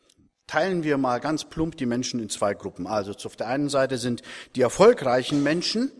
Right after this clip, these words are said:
denen also vieles gelingt und die große Leistungen vorweisen können, und dann eben auf der anderen Seite die weniger erfolgreichen Menschen.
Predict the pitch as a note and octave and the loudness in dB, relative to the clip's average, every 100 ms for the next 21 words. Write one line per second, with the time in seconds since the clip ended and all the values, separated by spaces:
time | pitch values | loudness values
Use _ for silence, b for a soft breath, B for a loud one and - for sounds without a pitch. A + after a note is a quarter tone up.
0 | B B B B _ E3 E3 D3+ D3+ - | B B B B _ 4 6 4 2 -2
1 | A3 B3+ A3+ F#3+ - E3 G3 A#3+ G3+ F3 | 0 2 2 2 2 4 6 4 4 0
2 | D#3+ D#3 G#3+ G#3+ F3+ D#3 D#3 F3 E3 D#3 | 2 4 6 6 4 0 0 0 2 2
3 | C#3+ F3 F3+ D3 B2+ B2 C3 D#3+ D#3+ G3 | 2 2 4 4 4 4 0 0 0 0
4 | G3+ B B D3+ D#3 E3+ E3 D3+ C3+ C3+ | -4 B B -4 2 2 4 2 4 4
5 | B2+ C#3 B2+ B2+ C3 C3+ D#3+ D#3 G3 F3 | 6 4 6 4 4 0 0 2 4 4
6 | C#3 B2 - C3 A#2+ A2 F#2+ F2+ G#2+ F#2 | 4 2 2 2 4 2 0 -2 -4 -4
7 | E2 - D#2 | -6 -10 -14